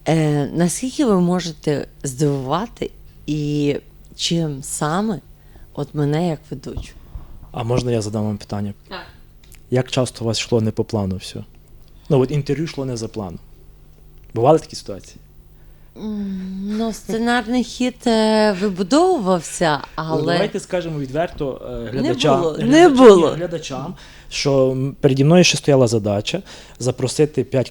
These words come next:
Speaker 2: клієнтів, які могли б р-, с-, поділитися досвідом, коли вони робили в нас замовлення.
Speaker 1: Так.
Speaker 2: Так як ви знаєте, що я
Speaker 1: Скромний.
Speaker 2: я не хотів нікого напрягати, е, скажімо так, і я вирішив, е, ділом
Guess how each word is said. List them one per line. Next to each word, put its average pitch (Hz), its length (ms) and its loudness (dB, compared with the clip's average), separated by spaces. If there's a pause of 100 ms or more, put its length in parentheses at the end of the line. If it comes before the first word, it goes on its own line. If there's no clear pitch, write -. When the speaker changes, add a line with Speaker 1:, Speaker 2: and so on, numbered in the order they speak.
Speaker 2:
клієнтів, 117 480 -2
які 127 220 -2
могли 127 260 0
б 117 80 -4
р-, 117 140 0 (300)
с-, 131 180 -4
поділитися 135 580 2
досвідом, 135 520 2 (180)
коли 131 220 0
вони 139 220 0
робили 123 280 0
в 117 60 -2
нас 117 200 -4
замовлення. 101 480 -8 (100)
Speaker 1:
Так. 175 100 -12 (540)
Speaker 2:
Так 165 180 2
як 156 140 -2
ви 147 100 6
знаєте, 147 420 4
що - 200 -4
я 123 260 0 (640)
Speaker 1:
Скромний. 254 800 10
Speaker 2:
я 208 120 6
не 208 120 8
хотів - 220 2
нікого 143 420 6
напрягати, 127 720 0 (440)
е, 127 180 -2
скажімо 143 360 0
так, 147 280 2
і 131 120 -4
я 151 120 4
вирішив, 151 640 0
е, 120 420 0 (1700)
ділом 156 480 4